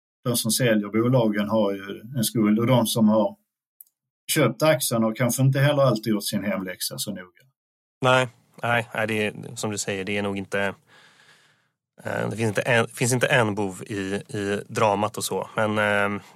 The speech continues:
Speaker 2: i, i många av de här tror jag också, nu vet jag inte specifikt om CETIC eller SINT kanske, men, men, eh, det finns ju många väldigt lyckade exempel på riskkapitalbolag som har kommit till börsen och, och sådär.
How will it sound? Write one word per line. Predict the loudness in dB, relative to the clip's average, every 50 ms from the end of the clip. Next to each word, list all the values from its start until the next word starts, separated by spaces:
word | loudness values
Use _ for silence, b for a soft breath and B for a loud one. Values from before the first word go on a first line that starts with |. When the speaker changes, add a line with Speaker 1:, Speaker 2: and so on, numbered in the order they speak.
| B _
Speaker 2:
i, | -4 -2 -2 -2 0 2
i | 4
många | 4 4 4 4 4
av | 4
de | 2 2 0
här | 0 0 0 0 -2
tror | -4 -6 -2 0 2
jag | 2 2
också, | 0 0 -2 0 0 0 0 -2 -2
nu | -2 -2
vet | -2 -2 -2 -4 -4 -4 -4 -4
jag | -4
inte | -4 -4 -6
specifikt | -6 _ -6 -8 -8 -4 -4 -4 -4 -4 -6 -6
om | -4 -4 -4 -2
CETIC | -2 -2 0 -2 -2 -2 -4 -6 -4
eller | -4 -2
SINT | -2 0 2 2 0 0 -2 -4
kanske, | -4 -4 -2 0 0
men, | 0 0 2
men, | 2 2 2 2 2
eh, | 2 4 4 2 0 0
det | -2 0
finns | 0 0 2 4
ju |
många | 4 6 6 6 4
väldigt | 4 2 2 0 0 0
lyckade | 0 -2 -2 0 0 2 2
exempel | 2 2 0 -2 -4 -6 -8 -10 -8
på | -4 -4 -2 0 0 0 -2 -2 -4
riskkapitalbolag | -6 -6 -6 -6 -6 -6 -4 -4 -4 -2 -4 -4
som | -4 -6
har | -6 -4
kommit | -2 -2 -2 -2
till | -4 -4
börsen | -4 -2 -4 -2 -2 -2
och, | -4 -4 -4 -4
och | -4 -4
sådär. | -4 -2 -2 -4 -4